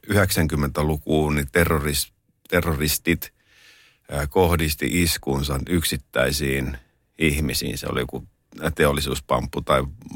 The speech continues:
poliitikko. Ja sitten, sitten kaksituhattaluvulla ruvettiin löytää näitä pehmeitä kohteita. Ja just, justkin yhdeksän yksitoista, niin sehän oli yksi suurimmista terroristi-iskuista.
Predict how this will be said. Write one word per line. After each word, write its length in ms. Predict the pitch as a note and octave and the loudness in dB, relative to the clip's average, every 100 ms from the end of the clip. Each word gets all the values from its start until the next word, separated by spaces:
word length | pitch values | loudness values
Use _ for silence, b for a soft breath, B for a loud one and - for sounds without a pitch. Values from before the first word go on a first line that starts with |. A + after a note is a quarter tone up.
| D2+ | -2
poliitikko. 680 | D2 C#2 B1+ A#1+ - - - _ b b b b b b b _ - | 0 2 0 -6 -8 -10 -12 _ b b b b b b b _ -6
Ja 60 | |
sitten, 480 | D2 D#2 - D#2 D2 - - | 0 0 0 -2 -2 -4 -10
sitten 300 | - E2 D#2 | -2 -2 -2
kaksituhattaluvulla 1080 | D2 E2+ - D2+ C#2 - C2+ C2+ C2+ C2 C2 b b b b | 2 2 2 0 0 -2 -2 -2 -2 0 -2 b b b b
ruvettiin 400 | - D2 - D2+ | -4 -4 -2 0
löytää 300 | D2+ D2+ D2+ | 2 2 0
näitä 220 | C#2+ D2 D2 | 0 -2 0
pehmeitä 460 | E2 D2+ D2 C2+ A#1+ | 2 2 0 -4 -6
kohteita. 640 | - - - G#1+ G#1+ - B B _ _ | -6 -6 -6 -8 -8 -10 B B _ _
Ja 80 | C#2+ | -2
just, 220 | C2 - - - - - | -2 -6 -14 -20 -20 -12
justkin 460 | - - G#2 D2 C2 - | -8 0 2 2 -2 -4
yhdeksän 380 | D2+ D2 C#2 | -2 0 0
yksitoista, 540 | C2+ - - A1+ - - | 0 -2 0 0 0 -2
niin 140 | B1+ | -2
sehän 260 | - C2+ - | -2 0 2
oli 160 | C#2+ B1+ _ _ _ | 0 -2 _ _ _
yksi 220 | D#2+ - | -6 0
suurimmista 800 | - G2+ F2 E2 C#2+ C#2 C#2 D2 | 4 4 4 2 0 -2 -2 -4
terroristi-iskuista. 1400 | - E2 D#2 D2 C#2+ - C2 D2 - - - - - | 0 2 2 0 -2 -2 0 0 -2 -4 -4 -2 -4